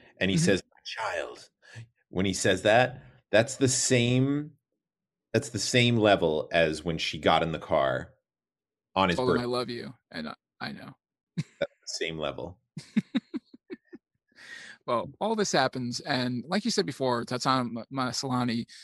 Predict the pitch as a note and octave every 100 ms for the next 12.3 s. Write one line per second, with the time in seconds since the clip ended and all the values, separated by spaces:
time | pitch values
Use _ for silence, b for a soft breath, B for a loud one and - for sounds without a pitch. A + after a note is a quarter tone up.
0 | B B - D4+ B3+ G3 E3+ - D3+ -
1 | C3 A#2 C3 C3 A#2 - B2+ A2+ A#2 B2
2 | - A#2+ G2 - B2 A2+ A#2 C#3+ - C#4
3 | - _ - G3+ G3 G3 C#3 E3 F3+ G2+
4 | A#2+ C3+ B2+ C3 D3+ F#2+ - F#2+ D2+ -
5 | b b b - A#2+ B2+ - F#3+ - F4+
6 | F4 C#4 A3+ G3 - D3+ D3 C#3 A#2 -
7 | G#2 G2 F#2 G#3+ E4 D4+ D#4+ E3 D#3 -
8 | A2 - b b b - D#3 C3+ - F3+
9 | G3 - - _ _ _ _ _ D#3 D3
10 | E3+ F#3 E3+ D#3+ E3+ D#3+ F#3 - D3+ E3
11 | D#3 - C#3 C3+ B2+ C#3+ - D3 C3 B2
12 | A#2+ A#2